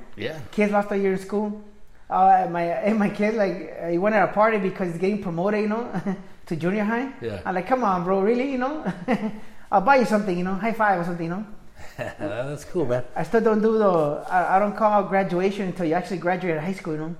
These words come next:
Speaker 1: Yeah, yeah, yeah.
Speaker 2: To
Speaker 1: Just
Speaker 2: me,
Speaker 1: gonna
Speaker 2: just
Speaker 1: put a
Speaker 2: promote
Speaker 1: cap and gown on you every fucking year. Like, come,
Speaker 2: <laughs>
Speaker 1: come on, man.
Speaker 2: Se cuelgan, bro.
Speaker 1: Yeah,
Speaker 2: Like,
Speaker 1: like,
Speaker 2: really?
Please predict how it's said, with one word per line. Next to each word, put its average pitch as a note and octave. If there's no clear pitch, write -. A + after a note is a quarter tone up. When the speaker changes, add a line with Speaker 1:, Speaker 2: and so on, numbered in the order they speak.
Speaker 1:
Yeah, A#2
yeah, F2+
yeah. F2
Speaker 2:
To F#2+
Speaker 1:
Just E3
Speaker 2:
me, G#3+
Speaker 1:
gonna E3
Speaker 2:
just D#3
Speaker 1:
put E3
a -
Speaker 2:
promote F3+
Speaker 1:
cap D#3+
and B2+
gown C#3
on C3+
you C3+
every C3
fucking B2+
year. C#3
Like, -
come, C#4+
Speaker 2:
<laughs> C4
Speaker 1:
come A3+
on, B2
man. C4+
Speaker 2:
Se F#3
cuelgan, C4+
bro. B3
Speaker 1:
Yeah, A#3
Speaker 2:
Like, G3+
Speaker 1:
like, G#3
Speaker 2:
really? D#4+